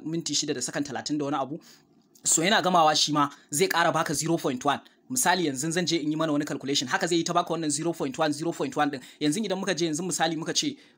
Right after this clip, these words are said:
ko da bamu dawo ba, ko da baka zo ka ce wannan okay din ba, za su baka. Yanzu misali, idan mun yi minimizing haka, mun fita,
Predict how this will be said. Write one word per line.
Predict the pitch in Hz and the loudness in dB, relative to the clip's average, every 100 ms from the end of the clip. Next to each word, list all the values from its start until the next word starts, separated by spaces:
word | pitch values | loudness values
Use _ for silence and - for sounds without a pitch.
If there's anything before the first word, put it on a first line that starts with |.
| - | -20
ko | - 202 | 0 4
da | 196 | 4
bamu | 147 135 | 2 2
dawo | 156 156 | 2 4
ba, | 151 - | 2 2
ko | 208 | 4
da | 214 | 4
baka | 156 | 0
zo | 143 | -6
ka | 156 160 | -2 0
ce | 170 | 0
wannan | 160 147 | -2 -2
okay | 151 147 | -4 -4
din | 143 | -6
ba, | 123 113 - | -6 -10 -12
za | - 175 | 0 2
su | 175 | 2
baka. | 143 139 127 - - | 0 -2 -4 -12 -6
Yanzu | 143 165 | -4 -2
misali, | 175 160 160 | 0 0 -2
idan | 143 160 | -2 -2
mun | 165 170 | -2 -2
yi | 175 | 0
minimizing | 165 139 151 160 147 | 0 2 2 2 -2
haka, | 143 147 135 | -4 -4 -4
mun | 160 | -4
fita, | - 165 214 | -4 -2 -2